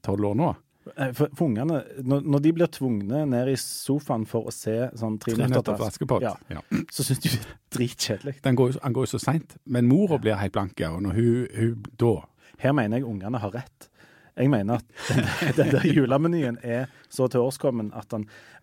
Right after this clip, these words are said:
Speaker 2: jeg merker særlig når, når, eh, den der reisen til julestjernen dukker vel også opp.
Speaker 1: Ja, den med Hanne Krogh, er det ikke det?
Speaker 2: Jo.
Speaker 1: Jo.
Speaker 2: Eh,
Speaker 1: Ja.
Speaker 2: eller mormor til Hanne Krogh,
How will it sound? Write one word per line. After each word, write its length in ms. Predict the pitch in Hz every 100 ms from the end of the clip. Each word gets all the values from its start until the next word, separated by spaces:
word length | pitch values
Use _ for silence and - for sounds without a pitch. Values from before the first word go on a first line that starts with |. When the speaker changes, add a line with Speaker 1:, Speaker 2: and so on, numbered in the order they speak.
| -
Speaker 2:
jeg 280 | - - -
merker 260 | 147 - 156
særlig 300 | - 110 123
når, 300 | 156 127 127 _ _ _ _ 127
når, 400 | 120 120 120 123
eh, 200 | 117 110 110 113
den 120 | 117 117
der 100 | 120
reisen 300 | 113 101 139 -
til 140 | 123
julestjernen 920 | 107 104 95 98 147 - 175 180 101 101 _ -
dukker 240 | 117 120
vel 60 | 120
også 120 | 175
opp. 40 |
Speaker 1:
Ja, 60 | 113
den 140 | 110 107
med 80 |
Hanne 160 | 98 98
Krogh, 240 | - 135 135
er 80 |
det 80 | 98
ikke 140 | 110 127
det? 80 |
Speaker 2:
Jo. 80 | 123 107 -
Speaker 1:
Jo. 140 | 98 101 - _
Speaker 2:
Eh, 300 | 78 65 -
Speaker 1:
Ja. 220 | 95 78 113 -
Speaker 2:
eller 260 | 120 110 101
mormor 580 | 107 107 123 156 165 123
til 80 | 110
Hanne 140 | 110 107
Krogh, 220 | 110